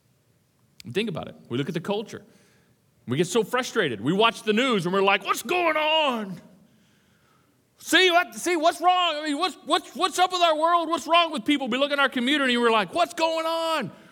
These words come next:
Why don't these people," and meh, meh, meh, meh, meh. What if people aren't following Jesus? They don't claim to follow Jesus. Why would we expect people who don't follow Jesus to act like and live like they follow Jesus?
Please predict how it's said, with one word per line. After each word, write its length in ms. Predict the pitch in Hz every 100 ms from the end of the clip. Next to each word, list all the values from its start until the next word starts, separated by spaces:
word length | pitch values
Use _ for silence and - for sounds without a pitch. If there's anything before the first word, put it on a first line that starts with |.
| _ _
Why 220 | 302 349
don't 280 | 349 339 240
these 220 | 330 311
people," 480 | - 311 311 320 285
and 120 | 262
meh, 220 | 269 285
meh, 120 | 277
meh, 160 | 269 277
meh, 80 | 262
meh. 240 | 254 247 247 - - _ _ _ _ _ _ _ _
What 140 | 403
if 80 | 381
people 200 | 320 320
aren't 160 | 277 -
following 340 | 220 202 160
Jesus? 360 | 127 165 370 359
They 80 |
don't 160 | 339 330
claim 180 | 302 381
to 80 | 403
follow 240 | 185 147
Jesus. 380 | 135 113 90 -
Why 120 | 214
would 160 | 302 269
we 60 |
expect 360 | 233 - 220 214
people 200 | 220 196
who 100 | 180
don't 220 | 208 196
follow 180 | 208 190
Jesus 380 | 202 247 - 190
to 140 | 196
act 180 | 214 220
like 220 | 226 214
and 80 | 170
live 160 | 233 202
like 200 | 165 175
they 80 |
follow 260 | 190 202 214
Jesus? 560 | 247 294 277 - -